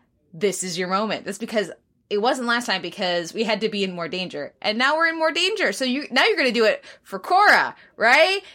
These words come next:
No, that's not how magic works? Oh, okay. Uh,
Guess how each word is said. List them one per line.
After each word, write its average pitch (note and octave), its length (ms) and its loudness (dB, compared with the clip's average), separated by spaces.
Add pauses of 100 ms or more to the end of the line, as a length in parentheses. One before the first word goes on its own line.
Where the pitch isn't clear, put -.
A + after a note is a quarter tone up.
(120)
No, C4 360 4
that's B3+ 240 -2
not A#3+ 440 4
how C4 260 4
magic C4 340 0
works? A4+ 380 0 (240)
Oh, G#3 340 2 (140)
okay. C#3+ 460 -2 (320)
Uh, F#3+ 480 4